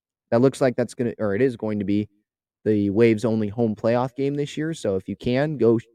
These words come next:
show that support. Uh, but yeah, Gaglione Bros, gaglione bros dot com is the website. Um, again, Friars Road, their main location, Petco Park and Gaglione Bro-, and, uh, Petco Park, excuse me,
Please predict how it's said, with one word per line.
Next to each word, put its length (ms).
show 240
that 200
support. 420
Uh, 120
but 120
yeah, 160
Gaglione 420
Bros, 300
gaglione 380
bros 200
dot 220
com 260
is 80
the 60
website. 560
Um, 380
again, 180
Friars 380
Road, 220
their 80
main 200
location, 640
Petco 340
Park 280
and 100
Gaglione 440
Bro-, 240
and, 240
uh, 220
Petco 220
Park, 220
excuse 360
me, 180